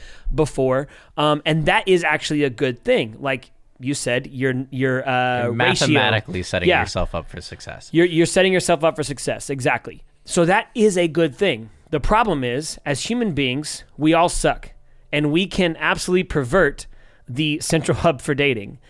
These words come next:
Speaker 1: And we have, we perverted it before. Um, uh, I perverted it back when I was in the dating pool, and so did my friends and everybody that I knew. And some people still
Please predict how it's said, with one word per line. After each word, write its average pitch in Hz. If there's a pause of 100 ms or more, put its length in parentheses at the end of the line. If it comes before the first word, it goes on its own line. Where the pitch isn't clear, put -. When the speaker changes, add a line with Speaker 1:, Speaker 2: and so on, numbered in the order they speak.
(180)
Speaker 1:
And 143
we 156
have, 143
we 147
perverted 139
it 120
before. 214 (360)
Um, 135
uh, 131 (340)
I 143
perverted 180
it 196
back 135 (160)
when 135
I 131
was 156
in 156
the 147
dating 165
pool, 196
and 127
so 131
did 131
my 120
friends 156
and 104
everybody 143
that 147
I 143
knew. 170 (320)
And 143
some 160
people 147
still 175